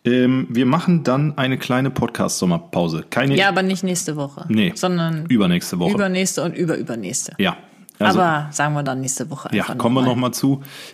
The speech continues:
Speaker 1: Äh, nur, dass ihr Bescheid wisst, das wird keine ewig lange Sommerpause, so wie andere Podcaster das manchmal machen, irgendwie so drei Monate,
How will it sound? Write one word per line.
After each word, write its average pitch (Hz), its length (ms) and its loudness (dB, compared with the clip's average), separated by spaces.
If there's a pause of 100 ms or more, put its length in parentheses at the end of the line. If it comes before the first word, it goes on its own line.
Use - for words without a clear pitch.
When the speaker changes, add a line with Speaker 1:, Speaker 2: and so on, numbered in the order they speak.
Speaker 1:
Äh, 110 100 4
nur, 113 140 4
dass 117 180 2
ihr 113 60 0
Bescheid 135 340 0
wisst, 135 180 0
das 107 140 -2
wird 110 160 0
keine 107 260 0
ewig 101 260 2
lange 127 200 2
Sommerpause, 117 600 2
so 101 120 2
wie 98 140 2
andere 120 260 0
Podcaster 110 540 -2
das 101 160 0
manchmal 107 320 0
machen, 104 240 2
irgendwie 101 240 4
so 92 140 2
drei 90 240 2
Monate, 123 500 2